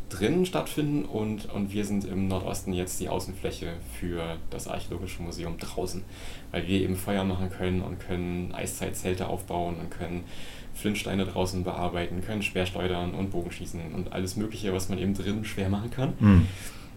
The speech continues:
Speaker 1: Und, ähm, genau, und deswegen haben wir jetzt unser, ja, am Schulprogramme,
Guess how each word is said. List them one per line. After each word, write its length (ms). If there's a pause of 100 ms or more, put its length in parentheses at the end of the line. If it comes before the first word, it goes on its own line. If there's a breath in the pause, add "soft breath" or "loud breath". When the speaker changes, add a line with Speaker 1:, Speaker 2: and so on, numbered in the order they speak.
(160)
Speaker 1:
Und, 460
ähm, 340 (300)
genau, 240
und 100
deswegen 540
haben 140
wir 80
jetzt 200
unser, 460 (420)
ja, 360
am 280
Schulprogramme, 680